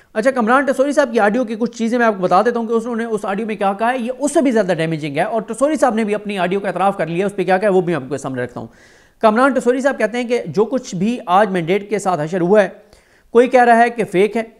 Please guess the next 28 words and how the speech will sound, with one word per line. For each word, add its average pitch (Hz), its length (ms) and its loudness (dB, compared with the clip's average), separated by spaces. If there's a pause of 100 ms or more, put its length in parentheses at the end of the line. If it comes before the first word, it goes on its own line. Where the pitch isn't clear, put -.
(320)
कोई 254 160 4
कह 240 160 6
रहा 233 120 6
है 240 80 4
कि 226 80 -6
इसकी 220 240 -6
वजह 208 220 4
भी 208 100 -2
आप 175 280 4
लोग 139 160 0
हैं, 120 180 -12 (140)
क्योंकि 247 220 0
हम 220 240 2
तो 262 80 2
पीटीआई 214 280 2
के 226 120 -4
साथ 220 160 0
हुकूमत 190 320 -2
में 165 100 -2
बैठे 139 160 0
हुए 120 180 -6
थे, - 100 -16 (440)
आप 214 160 6
दोनों 220 340 2
अपोजिशन 190 340 -2
में 143 120 -4
थे, - 80 -12
अ, - 840 -2